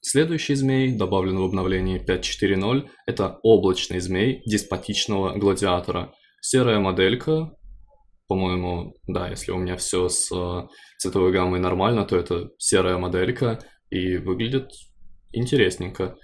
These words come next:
Всё-таки белый змей — это как-то дефолтно, если сравнивать с прошлым, а вот серенький — это уже как-то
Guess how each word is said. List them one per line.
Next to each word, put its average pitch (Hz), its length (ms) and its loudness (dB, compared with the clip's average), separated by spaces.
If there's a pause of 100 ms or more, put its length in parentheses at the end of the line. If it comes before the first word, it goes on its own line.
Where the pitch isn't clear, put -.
Всё-таки 110 520 2
белый 131 420 2
змей — 143 220 0
это 127 100 -4
как-то 127 240 0
дефолтно, 101 600 0
если 90 180 -6
сравнивать 92 460 -4
с - 40 -10
прошлым, 92 500 -4
а 90 100 -4
вот 92 200 -2
серенький — 151 720 -2
это - 240 -4
уже 107 380 0
как-то 101 540 -4